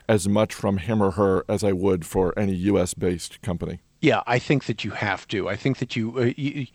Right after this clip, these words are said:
Speaker 2: you have to be very choosy in terms of who you invest with. I mean, you know, th-, ultimately, for me, there are three questions. One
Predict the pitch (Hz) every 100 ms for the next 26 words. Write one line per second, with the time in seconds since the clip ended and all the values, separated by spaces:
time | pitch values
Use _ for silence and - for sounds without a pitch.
0 | _ 139 110 - - 147 - 147 123 117
1 | 110 104 139 147 123 117 110 - 127 113
2 | 110 101 104 - 120 110 104 98 - -
3 | 139 123 113 104 98 90 82 82 - 55
4 | 50 - _ - 98 90 135 113 87 -
5 | - - _ _ 160 160 147 117 101 104
6 | 92 - - - - - - - 135 127
7 | 127 127 113 104 107 - 131 117 - 101
8 | 92 - 92 87 104 113 117 113